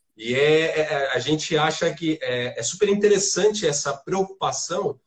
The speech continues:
da pessoa que, mesmo sabendo que ela tem um certo domínio do idioma, ela sabe que a estrutura do que ela vai ver quando ela chegar no Canadá é totalmente diferente do que ela aprendeu no Brasil, né? Então, o Fagner, ele tá perguntando aqui,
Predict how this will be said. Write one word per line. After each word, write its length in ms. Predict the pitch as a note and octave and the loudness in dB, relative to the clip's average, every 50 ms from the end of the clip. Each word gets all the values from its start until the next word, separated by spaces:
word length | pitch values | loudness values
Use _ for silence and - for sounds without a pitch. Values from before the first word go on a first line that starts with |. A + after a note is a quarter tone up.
| _ _ _ _ _ | _ _ _ _ _
da 160 | - C#3+ C#3+ | -2 -2 0
pessoa 380 | C#3+ E3+ D3+ D3+ - G#3 F#3+ | 0 0 0 0 0 0 -2
que, 140 | F#3+ - F#3 | -2 -2 -2
mesmo 640 | F3 F#3 G#3+ - - - C4 C#4 B3 D#3 - - - _ _ _ _ _ _ | 2 2 2 2 0 -4 -8 -2 -2 -2 -2 -2 -8 _ _ _ _ _ _
sabendo 500 | - - - E3 D#3 D#3 F3+ F#3 F3+ D#3+ | -10 -4 -4 -4 0 2 4 4 4 2
que 80 | D#3 | 2
ela 160 | E3 E3 D#3+ | 0 -2 -2
tem 220 | D#3+ - D#3+ D#3 D#3 | -2 -2 2 4 4
um 60 | D3 | 4
certo 320 | D3 - - F#3+ F#3+ A3 | 2 0 -2 -2 0 0
domínio 420 | G#3 F#3 F#3 D#3+ D3+ D3+ D#3 D#3+ D3+ | 2 2 2 2 4 4 2 2 2
do 100 | C#3 D3 | -2 -4
idioma, 580 | C#3+ B2 - - B2 C3 E3+ G#3+ D3 - D#3+ | -6 -6 -6 -4 0 2 4 4 4 4 2
ela 200 | C#3+ C#3+ D3 D3+ | 0 2 0 0
sabe 560 | - - - - - F#3+ A3+ C4+ C#4+ C#4 A3+ G3 | 0 0 -4 -4 -2 -2 -2 -2 -2 -2 -4 -4
que 80 | - F3 | -4 -2
a 80 | E3+ | -2
estrutura 840 | E3 D#3 - - - E3 D#3 C#3+ D3 _ _ - A3 C4 C4+ C#4 A#3+ | -2 -2 -4 -6 -4 -4 -4 -4 -4 _ _ -6 -4 -4 -4 -2 -2
do 120 | G#3 F#3 | -2 -2
que 80 | - F3 | 0 0
ela 140 | E3 E3 | 0 2
vai 200 | D#3+ D3+ D3+ C#3+ | 2 4 2 2
ver 360 | C3+ B2 A#2+ A#2+ A#2+ A2+ G#2+ - _ _ _ _ _ | 0 -2 -2 0 0 0 0 -2 _ _ _ _ _
quando 140 | - - - | -10 -6 -4
ela 100 | - - | -4 -4
chegar 380 | - - C#3 B2+ C3+ B2+ B2+ | -2 -2 -2 -2 0 -2 2
no 220 | B2+ C#3+ F3 G3 G3 | 2 4 2 2 2
Canadá 540 | - F#3+ E3 D#3 C#3 B2+ A#2+ C3+ D3 F#3+ G3+ | 0 0 2 2 0 0 0 0 0 0 0
é 40 | F#3 | -2
totalmente 420 | F3+ F3+ F3 E3 D#3+ D#3 D#3 - | -4 -2 0 0 0 0 0 -2
diferente 440 | D3 D3+ D3 D3 C#3 C#3 C#3 - - | -8 -6 -4 -2 -2 -2 -2 -4 -6
do 120 | C#3 C3+ | -8 -8
que 80 | - C#3 | -6 -4
ela 120 | C#3 C3 | -4 -4
aprendeu 440 | C3 - - C3+ B2+ B2 A#2+ A#2+ A#2 | -6 -6 -8 -6 -6 -4 -4 -4 -2
no 120 | A#2 A#2 | -2 -4
Brasil, 460 | A2+ - A#2 A2+ A2+ - G#2 G#2 G2+ F#2 | -4 -4 -6 -6 -6 -6 -8 -10 -10 -8
né? 200 | F#2+ A2 C#3 - - _ _ _ _ _ _ | -4 -6 -6 -6 -8 _ _ _ _ _ _
Então, 280 | A2 G#2+ G#2+ D#3+ F3 F3+ | -12 -4 2 4 4 4
o 40 | E3 | 2
Fagner, 440 | - - E3 F3 F3 F3+ F3+ F#3 | 2 0 0 2 2 2 0 2
ele 100 | F3+ F3 | 0 0
tá 120 | - F3+ F3+ | 0 -2 -4
perguntando 680 | - - F3+ F3 E3 F3 F3 D#3+ - E3+ E3+ E3+ D#3+ F3+ | 0 0 0 0 2 0 0 0 2 2 2 2 2 0
aqui, 460 | E3+ E3 - - - A#2 G#2 - - | -2 -2 -4 -8 -10 -10 -10 -10 -14